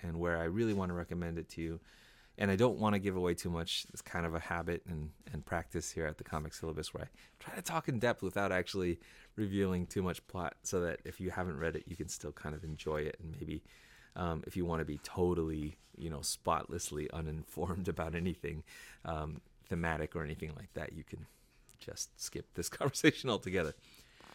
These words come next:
But, um, what at first was kinda off-putting in, in reading it issue to issue, but then became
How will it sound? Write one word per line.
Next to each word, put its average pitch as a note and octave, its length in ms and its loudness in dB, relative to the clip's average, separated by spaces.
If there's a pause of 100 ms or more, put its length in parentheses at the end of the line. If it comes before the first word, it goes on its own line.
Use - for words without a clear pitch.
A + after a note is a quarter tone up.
(320)
But, G#2 380 6
um, F#2+ 480 4
what B2+ 220 4
at C#3 100 6
first - 280 0
was G4+ 100 2
kinda G3 200 4
off-putting F2+ 720 4
in, F#2 400 2
in F#2+ 160 2
reading G#2 300 4
it F2+ 140 0
issue G2 240 0
to F2 140 -2
issue, D#2+ 280 -2
but E2+ 260 0 (140)
then G#2+ 280 2
became E2+ 580 0